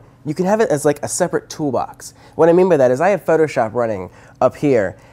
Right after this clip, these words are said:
and normally if you have Photoshop, you have lots of things going on. You got your info panel, you got your layers palette, your colors palette, all your, all that. Well, what I can do with this extra touch monitor is just plug it in, and Windows or Mac, they'll recognize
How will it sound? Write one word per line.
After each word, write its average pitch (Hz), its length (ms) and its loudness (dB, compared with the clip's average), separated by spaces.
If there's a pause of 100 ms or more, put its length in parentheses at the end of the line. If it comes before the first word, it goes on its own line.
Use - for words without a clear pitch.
(120)
and 143 260 6
normally 165 400 4
if 131 140 -4
you 147 80 2
have 135 100 0
Photoshop, 135 440 -2
you 127 40 -4
have 123 80 -4
lots 131 220 -2
of 131 80 -12
things 131 200 -2
going 120 120 -4
on. 110 100 -4
You 107 80 -10
got 110 160 -12
your - 80 -10
info 147 260 -2
panel, 131 300 -2
you 117 60 -4
got 110 180 -8
your 117 80 -8
layers 135 240 -2
palette, 123 300 -4
your 85 80 -10
colors 123 280 -6
palette, 113 320 -6
all 104 160 -6
your, 110 140 -8 (140)
all 120 220 0
that. 82 260 -4 (260)
Well, 139 140 4
what 143 100 6
I 151 80 4
can 156 160 -4
do 214 180 4
with 160 300 -2
this 139 240 0
extra 156 240 -4
touch - 260 -6
monitor 110 300 -4
is 110 100 -10
just 202 160 -10
plug 226 200 -2
it 185 80 0
in, 123 200 -2 (300)
and 135 260 0
Windows 165 280 2
or 185 60 -4
Mac, 131 260 0
they'll 135 120 0
recognize 127 840 -2